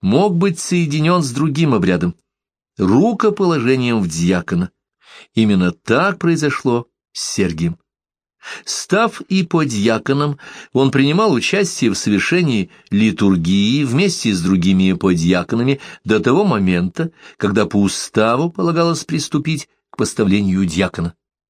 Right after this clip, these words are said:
Этот обряд был как бы вставкой в чинопоследование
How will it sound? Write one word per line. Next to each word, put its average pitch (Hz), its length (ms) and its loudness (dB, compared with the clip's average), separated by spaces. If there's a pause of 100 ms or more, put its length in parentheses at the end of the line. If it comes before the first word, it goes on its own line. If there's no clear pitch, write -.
(340)
Этот 180 420 0
обряд 143 340 0
был 120 320 0
как 110 200 0
бы 104 140 2
вставкой - 880 -4 (240)
в - 80 -20
чинопоследование 104 1500 0